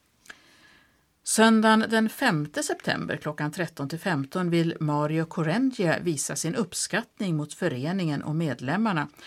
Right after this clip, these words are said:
för allt trevligt han har haft tillsammans med er. Mario bjuder på kaffe och tårta samt musikunderhållning av Lennart Strand.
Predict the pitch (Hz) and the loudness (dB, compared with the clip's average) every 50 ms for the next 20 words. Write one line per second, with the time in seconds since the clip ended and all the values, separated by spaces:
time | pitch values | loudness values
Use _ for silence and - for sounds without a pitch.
0 | - - _ - - 262 226 170 151 151 - - - 220 208 151 123 123 170 214 | -20 -20 _ -4 0 2 2 2 2 0 -4 -4 -2 0 0 2 0 -2 -2 -4
1 | 262 262 254 240 226 185 - 131 - - - - 160 - - - - - 139 160 | -6 -4 -2 -2 -2 -4 -6 -10 -14 -12 -10 -8 -6 -6 -6 -6 -6 -6 -8 -6
2 | - 165 - - - 208 - - 185 - _ _ _ _ _ - - - - - | -6 -6 -4 -4 -4 -4 -6 -6 -10 -12 _ _ _ _ _ -18 -16 -16 -16 -10
3 | - - 139 143 143 151 220 202 226 226 214 151 151 139 156 190 233 233 262 226 | -4 0 2 4 6 6 6 8 6 6 6 4 2 0 0 0 2 2 0 0
4 | - 190 180 - 175 165 - - 160 165 - - 175 117 113 - _ - 226 208 | 0 -2 -4 -2 -4 -4 -2 -4 -4 -4 -2 -4 -4 -4 -4 -8 _ -8 -6 -6
5 | - - 185 185 185 - - 233 240 - 262 202 170 - - 135 135 131 127 - | -4 -4 -4 -4 -4 -4 -4 -4 -4 -2 -2 -4 -4 -4 -4 -4 -2 -2 -4 -4
6 | 135 156 202 214 214 185 160 151 - 147 139 135 127 123 131 123 87 87 - 135 | -2 -2 0 0 0 0 0 -2 -2 -4 -4 -4 -6 -6 -6 -6 -6 -8 -10 -12
7 | - - - - - - 196 214 - - - - - | -10 -10 -8 -8 -4 -2 -2 0 0 -2 -4 -8 -12